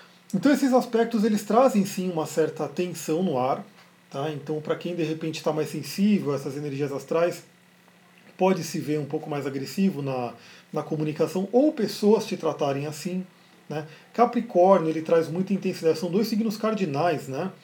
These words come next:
É, se eu já ouvi falar dos empatas, já ouvi sim, já inclusive falei sobre eles na, na lista, nos lugares. Então, temos dois signos cardinais, Áries e Capricórnio, dois signos de muita ação, de muita intensidade, em tensão.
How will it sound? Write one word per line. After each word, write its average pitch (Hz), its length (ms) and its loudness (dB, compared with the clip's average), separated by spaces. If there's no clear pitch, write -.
É, 131 480 -4
se - 120 -4
eu 160 80 2
já 165 80 0
ouvi 170 100 -4
falar 170 160 6
dos 151 160 -2
empatas, 151 500 0
já 143 100 2
ouvi 165 300 0
sim, 185 340 -4
já 143 120 -4
inclusive 147 360 -6
falei 185 300 -4
sobre 196 280 -4
eles 156 340 -4
na, 127 260 -6
na 120 120 -6
lista, 147 560 -6
nos 127 160 -8
lugares. 139 540 -4
Então, 208 400 4
temos 214 220 4
dois 269 200 0
signos 269 260 -2
cardinais, 190 520 2
Áries 220 560 4
e 220 140 0
Capricórnio, 165 800 2
dois 226 280 2
signos 247 320 4
de 214 100 4
muita 214 360 2
ação, 165 340 -4
de 135 140 -4
muita 208 260 0
intensidade, 135 720 -4
em 240 160 2
tensão. 233 520 0